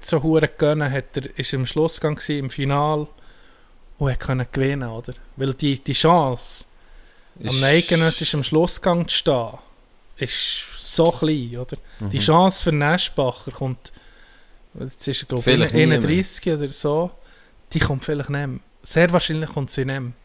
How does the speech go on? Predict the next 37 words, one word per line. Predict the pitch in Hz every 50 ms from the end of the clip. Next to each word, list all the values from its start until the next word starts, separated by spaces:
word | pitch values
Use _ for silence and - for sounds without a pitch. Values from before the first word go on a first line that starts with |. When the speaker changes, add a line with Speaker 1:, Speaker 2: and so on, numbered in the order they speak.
| _ _ _ _ _ _ - 131
Speaker 1:
oder? | 131 131 139 - - -
Speaker 2:
Okay. | 104 104 - - - 95 92 101 117 117 _ _ _ _ -
Speaker 1:
Und | 135 131 135
das | 143 131 -
ist, | 139 - - - - -
das | - -
ist | - - - 147
Speaker 2:
Das | 143 151
ist | -
Speaker 1:
hart. | -
Speaker 2:
bitter, | - 110 123 139 - - - 113 95 92
ja. | 95 131 139 139 131 - - - - - _ -
Speaker 1:
Ja. | 98
Speaker 2:
Ja, | 98 104 113
das | 120 117 -
ist | - -
bitter. | - 123 120 - - - 95 - - - - - - - - -
Ich | - 127 131
weiss | 131 127 -
jetzt | 131 - -
grad | - 147 123 123
wieder, | 131 139 135 143 123
was | 113 110 -
er | - 110 104
gesagt | - - 131 123 -
hat | 113 107 98
wegen | 107 104 98
dem |
Wiki, | 110 127 - - - - - 101 85 - - -
warum | 98 98 101 113 117 117 110
er | 104
ihn | 101 101
nicht | 107 - - -
Speaker 1:
Ja, | - 151 160 156 165 151
Speaker 2:
gerne | 123 107
kann. | - - -
Speaker 1:
erzähl. | - - 151 147 147